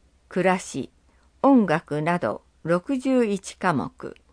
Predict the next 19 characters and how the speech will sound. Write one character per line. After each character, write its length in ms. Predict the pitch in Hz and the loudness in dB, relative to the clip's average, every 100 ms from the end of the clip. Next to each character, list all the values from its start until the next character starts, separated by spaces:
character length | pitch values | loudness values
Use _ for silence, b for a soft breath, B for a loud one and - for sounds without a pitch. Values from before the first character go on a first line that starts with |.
| _ _ _ _ _ _ _ _ _ _ | _ _ _ _ _ _ _ _ _ _
受 120 | 220 | -6
講 300 | - 302 247 | -2 2 2
料、 340 | 147 113 98 240 - _ _ - | 4 2 2 -2 -18 _ _ -4
年 320 | 180 214 226 | 0 2 2
額 400 | 180 - 185 113 | 0 -2 -4 -2
六 300 | 170 170 254 | -2 0 2
万 300 | 226 190 170 | 2 2 0
円。 320 | 156 143 - - _ _ _ _ _ _ _ _ _ | -2 -4 -8 -12 _ _ _ _ _ _ _ _ _
教 240 | - 294 | 2 2
材 240 | 262 254 185 | 4 4 4
費 220 | - 165 | 0 -4
な 160 | 156 151 | -2 0
ど 280 | 120 - - | -2 -2 -6
別 220 | 165 175 - _ | -4 -4 -4 _
途 220 | 185 165 - | -2 -2 -6
負 140 | - | -6
担 340 | - 180 175 - | -2 0 -2 -4
あ 80 | 170 | -4
り。 280 | 156 - - | -4 -8 -16